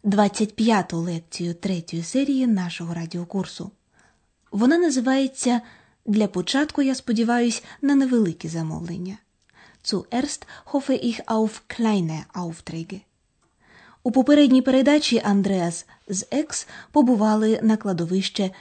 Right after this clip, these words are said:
Доротеєнфрідгоф у колишньому східному Берліні, де поховано багато визначних митців. Андреас пояснив Екс, чому він хоче туди піти. Послухайте цей фрагмент ще раз.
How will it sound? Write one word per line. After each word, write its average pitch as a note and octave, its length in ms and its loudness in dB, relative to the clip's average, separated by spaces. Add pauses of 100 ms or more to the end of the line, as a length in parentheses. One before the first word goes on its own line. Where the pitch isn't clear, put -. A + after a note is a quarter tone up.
(220)
Доротеєнфрідгоф F3+ 1200 -2 (520)
у G#3+ 80 -2
колишньому G3+ 580 2
східному F3 560 -4
Берліні, E3+ 640 -4 (280)
де B3+ 160 2
поховано A3+ 540 0 (240)
багато G#3 520 -2 (200)
визначних F3+ 760 -2
митців. E3+ 460 -6 (760)
Андреас D#4 440 6
пояснив A#3 600 2
Екс, - 420 -4 (320)
чому B3+ 380 6
він E3+ 160 -2
хоче F#3 320 -6
туди F3 260 -4
піти. E3 340 -8 (640)
Послухайте B3 600 0
цей C#4 200 -2
фрагмент B3 560 -2 (440)
ще F3+ 320 -4
раз. D3+ 300 -10